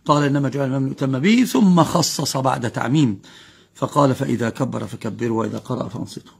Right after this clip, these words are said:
هذه المسائل الثلاثة تتعلق بهذا الباب، وفيها كما قلنا أن قراءة الفاتحة تخصص قو-، قوله: "إذا قرأ ف-، فأنصتوا"، لأن هذا المترجم له. وإذا قرأ القرآن،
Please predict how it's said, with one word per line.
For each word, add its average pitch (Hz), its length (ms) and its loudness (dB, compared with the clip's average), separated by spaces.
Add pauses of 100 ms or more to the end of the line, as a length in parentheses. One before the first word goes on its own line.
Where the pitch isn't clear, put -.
هذه 135 220 6
المسائل 120 320 0
الثلاثة 131 360 -2
تتعلق 123 280 0
بهذا 110 280 -2
الباب، 147 280 -2 (360)
وفيها 120 380 -2
كما 110 220 -2
قلنا 117 400 -2
أن 107 120 -2
قراءة 120 280 -2
الفاتحة 160 600 -2 (340)
تخصص 131 460 -2
قو-، 123 500 -6
قوله: 110 460 0 (140)
"إذا 113 200 -2
قرأ - 320 -6
ف-، - 120 -12
فأنصتوا"، 110 760 -4
لأن 113 180 2
هذا 120 320 0 (340)
المترجم 117 580 2
له. 110 120 0 (640)
وإذا 127 280 4
قرأ 123 240 -2
القرآن، 170 580 4